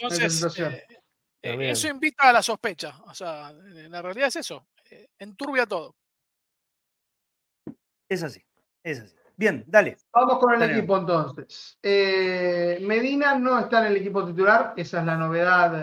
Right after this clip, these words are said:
Speaker 2: eh, principal. Eh,
Speaker 4: <laughs>
Speaker 2: jugarían
Speaker 4: ¿Motivos?
Speaker 2: Romero,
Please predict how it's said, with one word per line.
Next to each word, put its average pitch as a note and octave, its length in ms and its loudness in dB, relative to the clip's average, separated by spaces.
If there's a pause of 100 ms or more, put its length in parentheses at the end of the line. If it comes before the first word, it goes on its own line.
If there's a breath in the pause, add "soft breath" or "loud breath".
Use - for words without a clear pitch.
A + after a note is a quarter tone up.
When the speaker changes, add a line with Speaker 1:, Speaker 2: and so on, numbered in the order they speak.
(180)
Speaker 2:
eh, C#3 100 -18
principal. F#3 800 0 (680)
Eh, F3 680 2
Speaker 4:
<laughs> D#3+ 40 -12
Speaker 2:
jugarían G3 520 4
Speaker 4:
¿Motivos? G3 340 2
Speaker 2:
Romero, - 440 2